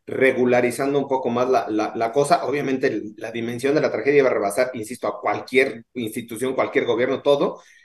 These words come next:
pero ahora ya poco a poco va agarrando el, el, el patín, digamos, ¿no? La, la lógica de la, de, de la, de la coordinación más bien.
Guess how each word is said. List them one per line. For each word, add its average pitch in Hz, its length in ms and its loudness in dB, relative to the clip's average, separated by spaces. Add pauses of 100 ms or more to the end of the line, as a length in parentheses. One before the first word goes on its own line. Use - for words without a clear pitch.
pero 120 160 4
ahora 135 140 8
ya 127 200 4
poco 120 200 2
a - 60 -4
poco 113 180 -2
va 113 80 4
agarrando 107 380 -2
el, 87 200 -6
el, 107 240 -6
el 101 240 -6
patín, 120 360 -2
digamos, 98 320 -4
¿no? 147 140 0
La, 113 200 2
la 98 160 -2
lógica 113 480 0
de 95 120 0
la, 87 340 -4
de, 92 340 -6
de 98 100 -2
la, 92 320 -6
de 92 220 -6
la 104 160 -4
coordinación 123 640 0
más 113 120 -2
bien. 107 240 -2